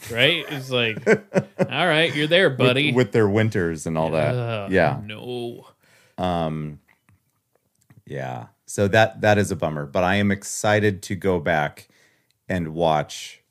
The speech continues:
Speaker 2: some of the James Bond movies
Speaker 1: Yeah.
Speaker 2: again.
Speaker 1: I'm like, "Well, here we go, Hollywood."
Speaker 2: Yep.
Speaker 1: And then I thought of that weird, like, uh, it's one thing if it's a,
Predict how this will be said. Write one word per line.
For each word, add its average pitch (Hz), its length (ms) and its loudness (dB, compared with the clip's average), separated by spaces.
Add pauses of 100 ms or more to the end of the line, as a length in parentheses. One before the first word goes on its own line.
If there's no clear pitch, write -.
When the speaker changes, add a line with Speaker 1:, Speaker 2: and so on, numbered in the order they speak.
Speaker 2:
some 90 280 -4
of 73 140 -10
the 82 80 -8
James 78 320 -6
Bond 69 440 -6 (360)
movies 92 200 -4
Speaker 1:
Yeah. 113 240 -2
Speaker 2:
again. 69 300 -8
Speaker 1:
I'm 55 100 -12
like, 110 220 -8
"Well, 147 280 0
here 131 160 -8
we 135 100 -6
go, 135 200 -2
Hollywood." 113 680 -4
Speaker 2:
Yep. 80 360 -4
Speaker 1:
And 127 120 -8
then 143 120 -2
I 131 80 -2
thought 127 440 -2
of 117 220 -6
that 113 280 -4
weird, 113 560 -8
like, 104 360 -8 (360)
uh, 101 460 -8
it's - 220 -14
one 196 180 -4
thing 180 200 -6
if 139 160 -6
it's 120 160 -4
a, 107 260 -4